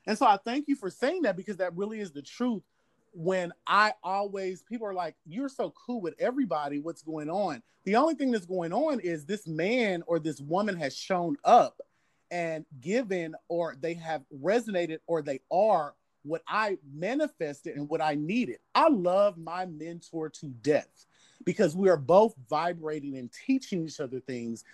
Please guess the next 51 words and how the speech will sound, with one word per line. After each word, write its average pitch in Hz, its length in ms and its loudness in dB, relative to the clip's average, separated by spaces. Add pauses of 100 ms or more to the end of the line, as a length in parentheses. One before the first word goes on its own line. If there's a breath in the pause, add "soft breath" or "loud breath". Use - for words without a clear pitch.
(140 soft breath)
But 175 120 4
the 175 80 8
base 190 360 6
of 165 120 -8
that 151 260 0
is 135 420 -4 (180)
we're 180 180 2
men. 160 360 -4 (500)
So - 160 -8
I 220 100 6
can 269 160 0
talk - 400 0
to 220 80 -6
him 190 140 -10
about 143 240 -8
my 131 100 -10
relationships, 127 560 -12
'cause 294 140 2
I 294 100 4
needed 320 400 4
that. - 180 -10 (260)
Sometimes 480 460 -2
you 403 100 4
can't 392 260 -2
talk 311 300 0
to 277 60 -2
your 247 160 2
gay 190 200 -4
friends 180 320 -8
about 160 240 -4
stuff, 147 320 -8 (260)
because 339 240 -2
sometimes 480 480 -2
they 320 140 2
a 277 40 2
little 269 220 -4
bit 233 160 -10
too 175 140 -20
messy, 220 500 -8
or 208 160 -4
they're 226 340 -2
emotional 196 880 -8
and 165 160 -12
broken 170 360 -2
in 156 80 -8
their 143 160 -6
self, - 260 -2
especially 240 460 0
if 202 100 -4
they 170 80 0
resonate 151 680 -2